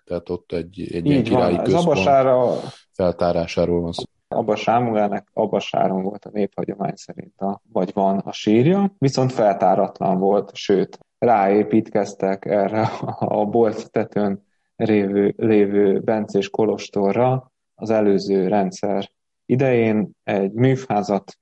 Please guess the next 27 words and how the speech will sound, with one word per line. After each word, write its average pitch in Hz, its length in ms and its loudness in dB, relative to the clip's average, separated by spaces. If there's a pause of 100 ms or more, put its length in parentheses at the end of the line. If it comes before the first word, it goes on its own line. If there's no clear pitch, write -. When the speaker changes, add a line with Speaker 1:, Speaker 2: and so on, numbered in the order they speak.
Speaker 2:
egy - 320 -10 (280)
házat 120 680 0
építettek 104 920 -2
rá 104 600 2
a - 320 -4
rotundára, 107 1040 0
lebetonozták 98 960 -2
gyakorlatilag 95 920 -4
a 107 140 -2
templom 101 500 -2
helyét. 147 560 -2
Most - 200 -8
ez 104 120 -2
egy, 104 180 2 (120)
nem 104 180 -2
egy 98 160 -4
kiváló, 98 580 0 (140)
ö, 69 280 -2
megoldás, 101 640 0
ugye, 101 200 0
egy 98 140 0
műemlékterületnek 98 1160 -4
a 101 340 -4
megóvására, 113 960 0
de 104 320 -2
ez - 360 -8
történt, 151 600 0